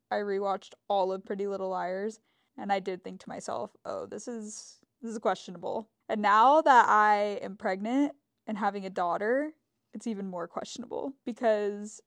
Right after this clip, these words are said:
I would never be okay. If our daughter came home and said, "I'm sleeping with my English teacher," I don't know, I, I,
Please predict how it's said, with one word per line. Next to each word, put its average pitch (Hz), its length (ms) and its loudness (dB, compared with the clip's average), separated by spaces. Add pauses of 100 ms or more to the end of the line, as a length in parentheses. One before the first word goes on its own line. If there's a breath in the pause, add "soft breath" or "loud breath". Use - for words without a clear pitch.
(200)
I 247 120 6
would 240 120 4
never 311 500 2
be 196 180 -4
okay. 196 480 -4 (380)
If 277 180 6
our 311 140 8
daughter 262 340 6
came 330 260 -6
home 233 280 -2
and 240 120 -2
said, 214 420 -2
"I'm 226 220 4
sleeping 220 500 -4
with 214 160 -6
my 190 200 -4 (200)
English 202 360 -2
teacher," 302 480 -4 (260)
I 196 180 6
don't 196 200 2
know, 180 460 -4
I, - 320 -4 (560)
I, 247 100 4